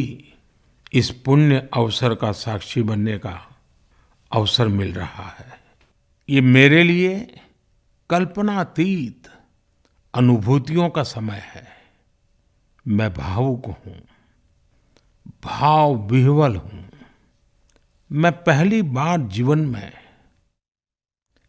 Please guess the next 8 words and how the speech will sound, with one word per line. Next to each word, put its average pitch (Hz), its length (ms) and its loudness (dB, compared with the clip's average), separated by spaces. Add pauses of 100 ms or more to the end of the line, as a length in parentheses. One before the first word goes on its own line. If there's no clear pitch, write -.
(120)
इस - 280 0
तरह 143 300 6
के 147 180 2
मनोभाव 113 560 2
से 127 180 -6
गुजर 104 340 -4
रहा 95 320 -10
हूँ। 92 220 -16